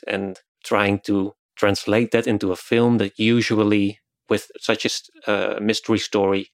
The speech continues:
uh, climaxes into, like, a big reveal or at least some showdown with the murderer or,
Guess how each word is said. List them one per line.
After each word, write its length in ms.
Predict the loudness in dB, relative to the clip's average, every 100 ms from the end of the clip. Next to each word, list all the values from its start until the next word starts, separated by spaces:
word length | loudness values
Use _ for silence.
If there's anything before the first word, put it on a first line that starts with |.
| _ -2
uh, 160 | -2 0
climaxes 640 | 2 4 2 0 -2 -4 -2
into, 320 | -2 0 -2
like, 320 | -2 -4 -4
a 120 | -4 -4 -2
big 220 | 0 0
reveal 460 | 0 2 2 2
or 340 | 0 -2 -2 -4 -8
at 100 | -6
least 300 | -6 -6 -6
some 400 | -2 -2 -4 -10 _
showdown 720 | -6 2 2 4 2 2 0 0
with 280 | -2 -2 _ -20 _ _ _ _ _ _
the 80 | 0
murderer 600 | 2 2 2 2 2 0
or, 380 | -2 -2 -2